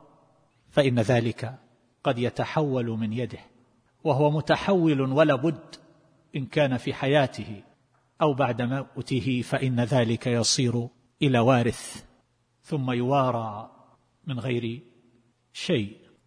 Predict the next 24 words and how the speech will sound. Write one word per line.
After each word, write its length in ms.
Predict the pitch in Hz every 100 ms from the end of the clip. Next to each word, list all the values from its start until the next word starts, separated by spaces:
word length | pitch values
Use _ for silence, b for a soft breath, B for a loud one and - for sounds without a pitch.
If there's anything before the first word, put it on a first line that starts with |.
| _ _ _
لا 120 | 156 147
يتبعه 600 | 135 - 143 127 107 120
من 160 | 123
هذا 220 | 117 131
المال 340 | 123 135 131 120
قليل 580 | - 127 131 123 120 127 _ _ _ _ -
ولا 220 | 143 120
كثير، 520 | - 131 120 98 - _ _ _ _ _ _ 170
ليس 280 | 160 -
في 180 | 143 147
جيبه 540 | 123 165 135 123 127 123
منه 360 | 156 113 113 - -
وليس 320 | 160 175 -
له 260 | 156 143 175
جيب، 340 | 202 151 - - - _ _ _ _ _ -
ليس 260 | 151 -
في 380 | 127 - 123 120 -
أكفانه 720 | - - 170 156 123 110 120
منه 320 | 143 139 127
ريال 340 | 123 135 135 120
واحد. 440 | 117 110 - - - _ _ _ _ _ _ -
وهكذا 580 | 190 175 160 143 123 143
أيضًا 360 | 139 127 113 120 - _ _ _ _ _ _ _ -
الولايات 720 | 170 131 127 123 131 123 -